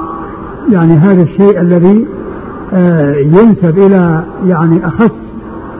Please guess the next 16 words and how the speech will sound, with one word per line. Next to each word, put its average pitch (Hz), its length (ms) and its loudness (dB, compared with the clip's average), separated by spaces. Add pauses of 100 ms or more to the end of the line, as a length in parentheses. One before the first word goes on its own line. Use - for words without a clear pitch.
(280)
الحيوانات 185 680 2 (720)
وإلى، 196 800 2 (280)
يعني، 185 460 4 (200)
هذا 185 380 2
الشيء 220 220 2
الذي 202 200 4
يحصل 196 280 0
منه 226 220 6 (560)
وهو 190 220 4
أيضا 220 180 4
من 220 140 4
أسوأ 226 260 2
ما 196 180 4
يكون، 190 200 2
وهو 180 200 4
القيء، 185 340 2